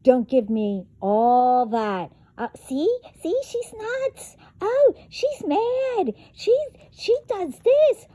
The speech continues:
Oh, she's doing magic on us. Oh, because she's so mad and angry.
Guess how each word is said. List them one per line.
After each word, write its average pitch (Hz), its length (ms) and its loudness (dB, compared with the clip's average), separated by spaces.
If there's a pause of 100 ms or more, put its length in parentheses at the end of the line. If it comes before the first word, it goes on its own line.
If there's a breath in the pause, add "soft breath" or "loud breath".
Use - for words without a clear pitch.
Oh, 554 280 4
she's - 360 -12
doing 320 340 2
magic 523 480 -2
on 294 240 0
us. 240 160 -8 (280 loud breath)
Oh, 523 380 0 (420 soft breath)
because 392 360 2
she's 508 360 -2
so 427 180 -2
mad 440 680 -2
and 262 260 -6
angry. 370 840 -4